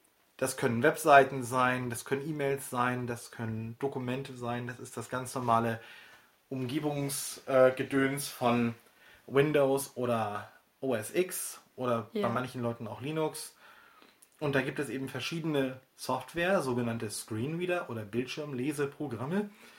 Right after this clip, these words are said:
Speaker 1: die dann tatsächlich diese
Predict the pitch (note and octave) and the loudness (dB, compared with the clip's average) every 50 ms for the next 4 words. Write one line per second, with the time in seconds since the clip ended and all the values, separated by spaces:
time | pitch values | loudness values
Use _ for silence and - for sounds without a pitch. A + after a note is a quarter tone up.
0 | - - - - - - _ - C3+ C3+ C3+ C#3 C#3 C#3 C3+ C3+ - _ _ _ | -20 -20 -20 -20 -20 -20 _ -10 -8 -6 -4 -4 -4 -6 -6 -8 -12 _ _ _
1 | _ _ _ _ _ - B2+ B2+ B2+ A#2+ B2 A#2 - C3 B2+ B2+ A#2 - B2+ A2 | _ _ _ _ _ -6 -4 -4 -4 -4 -6 -8 -8 -8 -8 -8 -8 -6 -4 -2
2 | A2+ A#2 A2+ A2+ A2+ | 0 0 0 0 -2